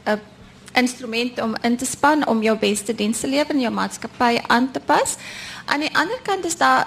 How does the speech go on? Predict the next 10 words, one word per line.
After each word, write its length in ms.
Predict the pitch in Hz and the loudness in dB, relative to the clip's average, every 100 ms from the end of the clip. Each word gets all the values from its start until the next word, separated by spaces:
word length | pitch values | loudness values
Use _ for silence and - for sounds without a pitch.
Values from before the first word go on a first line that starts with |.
| - | -4
finansiële 600 | 285 277 285 247 262 311 | 0 0 2 2 2 2
dienste 360 | 269 277 - | 2 0 0
is 140 | 311 - | -2 2
baie 260 | 220 285 | 2 2
breër 540 | 214 - 214 262 269 - | 0 0 4 4 4 2
as 220 | 220 220 | -2 -2
net 200 | 220 220 | -4 -2
die 360 | 220 214 214 - | 0 0 0 -2
beleggings, 960 | 196 202 220 202 220 294 247 220 - - | -6 -2 0 2 0 0 -4 -4 -6 -2
ehm, 360 | 208 202 202 | 2 6 6